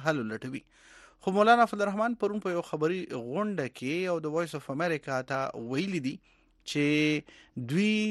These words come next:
د حکومت دغه خواست ردوي او دوی به ارومرو د اکتوبر په یو دېرشمه نیټه اوس په اسلام آباد باندې د لاریون لپاره ورځي.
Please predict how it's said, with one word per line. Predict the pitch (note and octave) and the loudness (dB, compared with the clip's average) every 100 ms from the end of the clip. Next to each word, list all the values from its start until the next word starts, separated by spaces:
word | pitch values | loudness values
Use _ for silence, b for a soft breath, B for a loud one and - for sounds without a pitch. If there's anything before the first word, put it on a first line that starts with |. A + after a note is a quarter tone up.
| F3+ | 2
د | D#3 C3+ | 2 2
حکومت | C3 C#3+ D#3+ F3 C#3 D3 | 0 4 4 2 2 4
دغه | D3+ C#3 - | 4 0 0
خواست | D#3 D3 - A2+ | 0 0 0 0
ردوي | G#2+ A#2 - A3+ B3 | 2 0 0 0 2
او | D#3 C3+ | 2 2
دوی | D3+ D#3 | 0 0
به | B2 | 2
ارومرو | C3+ G3 E3+ G3+ E3+ | 4 6 6 6 2
د | B2 A#2 | 0 0
اکتوبر | - A2 A#2 A#2 | -2 0 0 0
په | A2 | -2
یو | |
دېرشمه | A2 G#2+ - B2 A#2 | -2 -4 -4 -2 -2
نیټه | A#2 D3+ E3+ F3+ | -2 0 0 0
اوس | D#3 C3 | -2 -4
په | A#2 | -2
اسلام | A2+ A2 A#2 | 0 2 6
آباد | D#3+ D#3+ | 4 6
باندې | E3+ E3+ F3+ G#3 - - - - B2+ | 2 2 0 -4 -8 -20 -18 -2 2
د | A#2 | 6
لاریون | A#2 D3+ D#3 A2 | 6 6 6 4
لپاره | G2+ G2 G#2+ | 0 -2 -2
ورځي. | A2 B2+ - b | -4 -4 -8 b